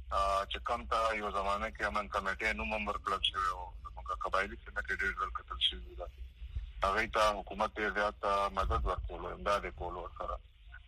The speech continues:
هغه خلکو کې، آ، د دې امکان بالکل تاسو نشئ رد کولی، ځکه چې هغه وخت کې په داسې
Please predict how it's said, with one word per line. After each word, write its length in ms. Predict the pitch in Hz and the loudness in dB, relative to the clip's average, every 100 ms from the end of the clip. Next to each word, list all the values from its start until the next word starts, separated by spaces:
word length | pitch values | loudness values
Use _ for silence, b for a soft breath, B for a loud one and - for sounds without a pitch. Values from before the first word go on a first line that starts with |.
| - | -2
هغه 260 | - 147 143 | 4 6 6
خلکو 380 | - 123 - 117 | 6 2 2 -2
کې، 540 | 120 117 113 113 101 | 2 4 4 2 0
آ، 180 | 95 92 | 2 2
د 100 | 95 | 2
دې 240 | 92 104 | 0 2
امکان 360 | 98 - 98 92 | 2 2 2 2
بالکل 300 | 98 - 117 | -4 -4 -2
تاسو 260 | 120 - | 0 0
نشئ 220 | 127 - 127 | -2 0 0
رد 180 | 123 | 0
کولی، 360 | - 123 117 113 | 0 0 2 2
ځکه 240 | 107 117 | 0 0
چې 140 | 113 110 | 0 0
هغه 260 | 104 107 | 0 2
وخت 220 | 107 107 107 | 2 2 -6
کې 200 | - - | -8 -6
په 60 | 92 | -2
داسې 300 | 101 - | -2 -2